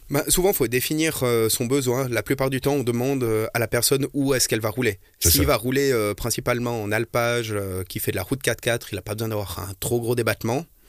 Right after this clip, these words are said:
Speaker 2: Ouais.
Speaker 1: voire même un vélo de gravel peut convenir. Donc, c'est des vélos de route avec, euh, des pneus V T T, pour faire
Speaker 2: Ok.
Speaker 1: simple. C'est une grosse mode, bah, pour tout ce qui est voyage, c'est des vélos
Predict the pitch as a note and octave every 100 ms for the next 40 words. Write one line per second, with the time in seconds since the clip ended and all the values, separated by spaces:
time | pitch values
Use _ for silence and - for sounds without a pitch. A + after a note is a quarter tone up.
0 | - D#2 F2 - B2+ A#2+ C#3+ C3 G#2+ A2
1 | A2 G#2+ B2+ C3 D3 A#2+ G2+ - - -
2 | G#2 F#2+ F#2+ G2 - A2+ C3 C3 A2 B2
3 | B2+ C3 C#3+ C#3 D3 E3 A#2 G#2+ A2 A#2
4 | G2+ G2 F#2 F#2 - - C3+ C3+ C3+ D#3
5 | - A#2+ - G#2 E3 D3 C3 D#3 - -
6 | - - - - A#2 A2 C#3 C#3 C#3 C#3+
7 | A2+ G2+ - B2 - - - G#2+ G2 G#2+
8 | B2+ C#3+ C#3+ C#3 - G#2+ G#2+ G#2